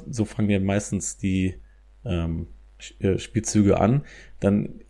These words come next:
haben wir auch weitere Informationen dazu, zum Beispiel wie viele Yards das war und wer den gemacht hat und, äh, wer den returned hat und, oder wenn auch jemand getackelt hat.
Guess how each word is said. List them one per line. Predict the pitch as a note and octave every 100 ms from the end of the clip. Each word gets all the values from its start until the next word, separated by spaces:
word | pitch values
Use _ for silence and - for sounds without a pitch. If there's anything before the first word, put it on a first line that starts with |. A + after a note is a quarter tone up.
| -
haben | G#2 A2
wir | G#2+
auch | F#2+ -
weitere | G#2 G#2+
Informationen | G#2 G2+ G2 - A2+
dazu, | G#2+ G#2 - A2 G#2+
zum | -
Beispiel | G2+ -
wie | G#2
viele | - F2
Yards | G#2+ B2+ -
das | A#2+ A2+ G#2
war | G#2+ G#2+ G#2 G#2 - -
und | G#2+ F2
wer | G#2+ B2
den | A#2+
gemacht | G#2+ G#2 G#2+ - -
hat | G2+ G2 G2 - - - -
und, | G2 G2 F#2+ F2+ - -
äh, | F#2+ F2+ F2
wer | G2+ G2
den | G2 - -
returned | E2 F#2+ G2 G2+ - D3 C3+ C#3
hat | C3 B2+ - - - - -
und, | - G#2 G2+ F#2+
oder | - G2+ F#2+ F2+
wenn | G#2
auch | - - -
jemand | G#2 G2+ F#2+ -
getackelt | - C#3+ - A#2
hat. | A#2